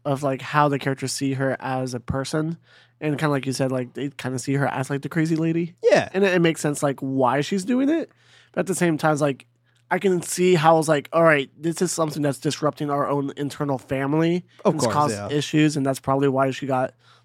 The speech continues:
Speaker 1: like, casted aside a
Speaker 2: I mean,
Speaker 1: little
Speaker 2: she
Speaker 1: bit.
Speaker 2: got her child taken away from her because
Speaker 1: Yeah,
Speaker 2: of
Speaker 1: at
Speaker 2: it, so.
Speaker 1: age twelve, which is, like, sad and
Speaker 2: Yeah.
Speaker 1: stuff like that, too. And honestly, I like that backstory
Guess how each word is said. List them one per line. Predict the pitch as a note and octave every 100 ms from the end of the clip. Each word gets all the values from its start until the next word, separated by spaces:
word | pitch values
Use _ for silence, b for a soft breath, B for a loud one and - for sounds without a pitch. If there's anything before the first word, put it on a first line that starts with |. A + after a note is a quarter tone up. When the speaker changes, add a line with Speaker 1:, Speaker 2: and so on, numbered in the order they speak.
| -
Speaker 1:
like, | A2+ B2 - _ -
casted | C3+ C3+ C#3+
aside | C3 -
a | C3
Speaker 2:
I |
mean, | C#3
Speaker 1:
little | C#3+
Speaker 2:
she | C#3+
Speaker 1:
bit. | D3+
Speaker 2:
got | C3 A#2
her | A#2 G2+
child | - - B2+ A#2 G#2
taken | - G#2 -
away | F#2+ F2 -
from | F2+
her | F2
because | F2 C3
Speaker 1:
Yeah, | C3 B2+
Speaker 2:
of | -
Speaker 1:
at | C#3+
Speaker 2:
it, | -
so. | - F2 E2 B2+ - _ -
Speaker 1:
age | D3 C3
twelve, | - B2+ A#2+ A#2+
which | B2 B2
is, | -
like, | G#2+
sad | A2 G#2 -
and | G2+
Speaker 2:
Yeah. |
Speaker 1:
stuff | G#2+ A#2
like | A#2+
that, | A2+ A#2+
too. | - B2+ A#2+ A#2 b b b b F3
And | F#3+ F#3 - _ _
honestly, | C#3+ F3+ F#3+ C4+ - _ _ -
I | F3
like | F#3 C4
that | E4
backstory | C4 F#3 - F3 G3